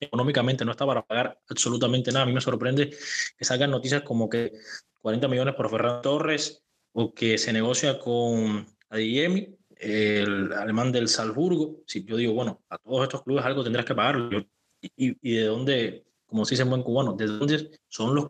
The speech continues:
cantantes para, en el caso del Barça, poder llevarlo? Se habla incluso de un brasileño como Arturo Cabral, que juega en Suiza. Fíjense lo, los nombres, sobre todo este último. Es decir, ¿a, a qué está apostando el Barça para encontrar, encontrar gol? Figuras, sobre todo este Cabral,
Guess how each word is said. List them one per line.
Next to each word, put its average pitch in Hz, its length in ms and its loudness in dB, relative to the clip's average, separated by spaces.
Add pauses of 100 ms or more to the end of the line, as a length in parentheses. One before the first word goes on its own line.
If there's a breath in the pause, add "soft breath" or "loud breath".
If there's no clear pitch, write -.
cantantes 113 440 0
para, 107 300 0 (440 loud breath)
en 107 100 0
el 104 80 2
caso 113 260 0
del 110 80 0
Barça, 107 240 0
poder 110 220 -2
llevarlo? 123 420 0
Se - 120 -4
habla 131 160 2
incluso 143 300 0
de 127 60 0
un 127 80 -2
brasileño 131 400 2
como 113 160 2
Arturo 117 320 0
Cabral, 117 380 0 (320 loud breath)
que - 80 -16
juega 123 240 2
en 113 80 0
Suiza. 160 320 2 (280)
Fíjense 156 260 0
lo, 127 240 -2
los 117 200 -2
nombres, 165 240 2
sobre 113 180 0
todo 160 140 0
este 180 160 -2
último. 156 400 0
Es - 60 -4
decir, - 180 -2 (260)
¿a, - 60 0 (160)
a 123 120 2
qué 127 60 0
está - 160 0
apostando 185 320 0
el 160 80 0
Barça 151 260 -2
para 143 140 0
encontrar, 120 640 0 (280)
encontrar 123 540 -2
gol? 139 380 -2 (640 loud breath)
Figuras, 113 720 -2
sobre 104 280 0
todo 123 180 0
este 160 160 -2
Cabral, 151 500 0